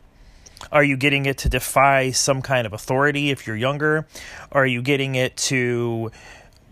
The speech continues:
you know, show off? Like, what's your motive? Like, if you're doing it to go against your parents or getting it to go against an authority figure,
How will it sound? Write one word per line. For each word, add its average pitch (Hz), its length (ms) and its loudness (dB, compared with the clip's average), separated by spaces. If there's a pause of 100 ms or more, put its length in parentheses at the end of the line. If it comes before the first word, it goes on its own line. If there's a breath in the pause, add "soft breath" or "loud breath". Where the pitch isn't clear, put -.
(120)
you 135 120 -2
know, 127 400 0
show 139 440 2
off? 160 500 4
Like, 139 240 2
what's 156 340 2
your 160 100 0
motive? 123 560 0
Like, 127 220 -2
if 143 120 -6
you're 143 100 0
doing 180 320 2
it 139 320 0
to 131 600 0
go 160 220 6
against 135 400 -4
your 127 80 -2
parents 131 560 0
or 123 160 0
getting 139 320 0
it 135 120 -6
to 131 100 -4
go 131 200 2
against 135 320 -4
an 127 100 -2
authority 147 440 0
figure, 110 560 -4